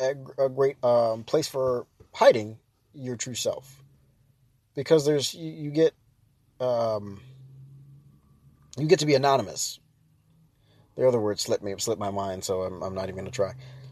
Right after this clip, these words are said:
You get to be anonymous, and people don't know who you are, so it's like, "Oh, well, okay, cool.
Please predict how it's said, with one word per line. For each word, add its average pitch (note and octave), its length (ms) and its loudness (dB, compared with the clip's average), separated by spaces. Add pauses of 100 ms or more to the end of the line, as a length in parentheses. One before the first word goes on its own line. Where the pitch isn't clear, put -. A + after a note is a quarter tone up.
(600)
You C#3 60 -10
get D3 80 -2
to E3 60 -14
be E3 80 4
anonymous, B2+ 480 2
and G#2 140 -8
people A#2 200 -8
don't A2+ 120 -2
know A2+ 120 0
who A2 80 -4
you A2 180 -2
are, G2 320 2
so G2 180 -6
it's G2+ 120 -6
like, G2+ 180 -2
"Oh, D2+ 140 -2
well, D2 320 -6 (120)
okay, C#2+ 300 -10 (500)
cool. - 380 -4